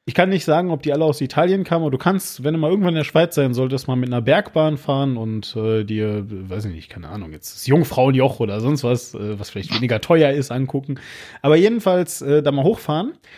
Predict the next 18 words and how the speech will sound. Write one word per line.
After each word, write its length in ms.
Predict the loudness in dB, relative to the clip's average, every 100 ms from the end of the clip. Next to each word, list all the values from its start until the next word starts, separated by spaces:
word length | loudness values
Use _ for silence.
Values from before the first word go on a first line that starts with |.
| -20 _
Und 340 | 2 2 2 2
bei 200 | 2 4
ganz, 180 | 2 0
ganz 120 | -2
vielen 240 | -2 0
Bergbahnen 720 | 0 0 -2 -2 0 0 -2
gibt 220 | -4 -6 -6
es 100 | -2
dann 200 | -2 -2
auch 140 | -2
so 120 | 0
einen, 140 | 0 0
so 100 | -2
einen, 160 | -4
entweder 220 | -6 -6
einen 80 | -8
kleinen, 400 | -6 -4 -4 -6 -10
also 220 | -12